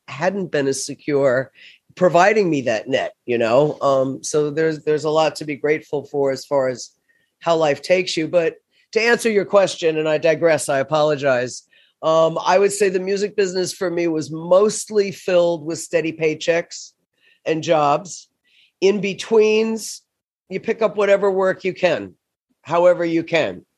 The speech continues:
Um, I also, as I said, worked for an endodontist's office. That was very steady paycheck.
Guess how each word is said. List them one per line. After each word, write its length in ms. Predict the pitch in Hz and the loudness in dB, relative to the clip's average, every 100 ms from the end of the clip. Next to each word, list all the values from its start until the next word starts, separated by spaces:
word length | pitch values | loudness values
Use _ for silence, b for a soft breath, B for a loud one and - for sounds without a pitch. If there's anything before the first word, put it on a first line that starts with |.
| _ _ _ _ _ - | _ _ _ _ _ -6
Um, 640 | 127 127 127 131 127 127 | -4 -2 -2 -2 -4 -6
I 200 | - 143 | 0 4
also, 360 | 139 147 - 151 | 4 2 0 0
as 100 | 147 | 0
I 80 | 143 | -2
said, 240 | - 139 | -2 -2
worked 240 | 139 135 | -2 -4
for 120 | - 143 | -2 0
an 80 | |
endodontist's 680 | 143 135 131 135 139 170 156 | 0 -2 -2 -2 -2 -6 -2
office. 680 | 156 160 160 196 196 - - B B B - | 4 4 4 0 0 -10 -14 B B B -2
That 160 | 143 | -2
was 140 | 185 165 | -2 -2
very 260 | 202 190 | 2 2
steady 320 | 175 - 180 170 | 0 -2 -2 2
paycheck. 600 | 175 170 - 185 190 | 2 0 2 2 2